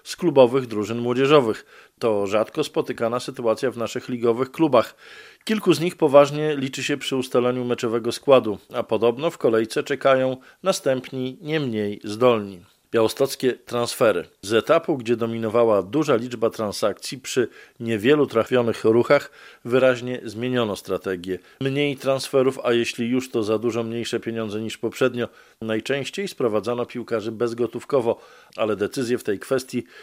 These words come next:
były porządnie przemyślane. Niewątpliwie duża w tym zasługa Mateusza Piątkowskiego. To jego transfer był pierwszym wynikiem owej strategii.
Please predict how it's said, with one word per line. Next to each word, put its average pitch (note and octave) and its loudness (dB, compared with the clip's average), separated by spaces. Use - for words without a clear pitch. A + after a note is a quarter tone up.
były A2+ 6
porządnie G#2+ 2
przemyślane. G#2+ -2
Niewątpliwie G3 4
duża D3+ 0
w D3+ -8
tym C#3+ -4
zasługa C3+ -2
Mateusza B2+ 0
Piątkowskiego. A#2+ -4
To E2+ -6
jego B2+ 0
transfer B2+ -2
był G#2 -4
pierwszym C3+ -4
wynikiem A2+ -8
owej G#2+ -4
strategii. A#2 -2